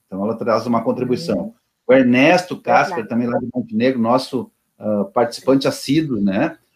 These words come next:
Speaker 1: "Olá, Marcelo e meninas. Penso que o líder, junto à sua equipe, precisa saber que, às vezes, não temos respostas erradas, mas perguntas mal feitas." Muito legal isso,
Speaker 2: Boa,
Speaker 1: essa
Speaker 2: muito bom,
Speaker 1: de
Speaker 2: muito
Speaker 1: perguntas e
Speaker 2: bom.
Speaker 1: respostas.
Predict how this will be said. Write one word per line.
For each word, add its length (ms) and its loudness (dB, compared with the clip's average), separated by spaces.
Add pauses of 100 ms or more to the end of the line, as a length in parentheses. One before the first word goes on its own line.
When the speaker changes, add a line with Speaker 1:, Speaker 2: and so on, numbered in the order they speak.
(180)
Speaker 1:
"Olá, 240 2
Marcelo 380 2
e 40 2
meninas. 500 2
Penso 320 -2
que 80 -6
o 40 0
líder, 340 0
junto 440 -4
à 40 -2
sua 200 -2
equipe, 280 -8
precisa 360 -8
saber 440 0
que, 80 -4
às 220 2
vezes, 360 0
não 200 -2
temos 340 -4
respostas 600 -2
erradas, 540 0 (300)
mas 200 -6
perguntas 580 0
mal 180 2
feitas." 640 -2
Muito 160 -14
legal 340 2
isso, 100 0
Speaker 2:
Boa, 520 8
Speaker 1:
essa 80 -4
Speaker 2:
muito 600 -4
bom, 340 -4
Speaker 1:
de 100 -6
Speaker 2:
muito 80 -10
Speaker 1:
perguntas 500 -4
e 0 -
Speaker 2:
bom. 60 0
Speaker 1:
respostas. 760 -2